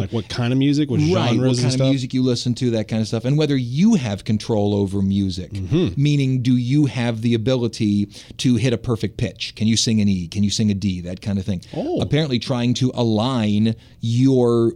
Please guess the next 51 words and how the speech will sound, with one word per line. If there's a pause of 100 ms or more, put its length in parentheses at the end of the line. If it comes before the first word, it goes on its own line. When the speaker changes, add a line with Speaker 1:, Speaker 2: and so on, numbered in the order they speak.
Speaker 2:
abilities
with
the
fact
that
you
hear
more (120)
earworms
than
any
other
people.
Speaker 1:
What
did
you
put
on
that?
Can
you
sing
those
pitches?
Speaker 2:
I
can.
Speaker 1:
Okay. (120)
Speaker 2:
I
can.
I
can
sing
certain
pitches.
E,
A,
and
D
I
can
sing
right
off
the
top
of
my
head
Speaker 1:
Uh-huh.
Speaker 2:
because
of